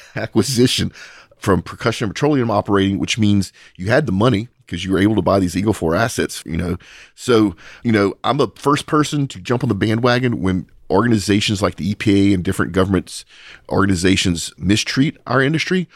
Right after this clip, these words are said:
I'm also the first to say, "You know what? When an industry makes a mistake and you get fined,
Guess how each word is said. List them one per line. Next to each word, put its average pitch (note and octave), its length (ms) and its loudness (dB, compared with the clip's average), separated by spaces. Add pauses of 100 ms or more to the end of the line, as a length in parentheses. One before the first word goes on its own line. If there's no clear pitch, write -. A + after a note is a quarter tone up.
(120)
I'm G#2 80 -4
also B2+ 220 2
the A2+ 80 0
first A#2+ 260 -2
to A2+ 60 -4
say, A2 160 0
"You G2+ 180 0
know A#2+ 140 2
what? D3 180 0
When G2 100 -2
an F#2 60 -2
industry A2+ 300 -2
makes A#2 240 -2
a C3 40 -6
mistake A#2 340 -2
and G2 60 -2
you G2 60 -4
get G#2 140 0
fined, A2+ 360 -2